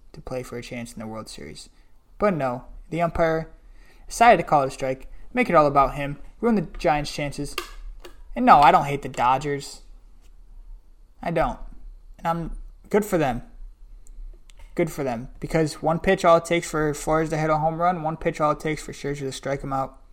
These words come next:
But come on, you can't let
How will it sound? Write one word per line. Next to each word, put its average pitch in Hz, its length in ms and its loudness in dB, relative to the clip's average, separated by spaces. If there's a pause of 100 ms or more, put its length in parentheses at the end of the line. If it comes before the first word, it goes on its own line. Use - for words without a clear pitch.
(2750)
But 156 180 -4
come 196 260 4
on, 147 480 2
you 139 80 -10
can't 208 520 -2
let 185 380 2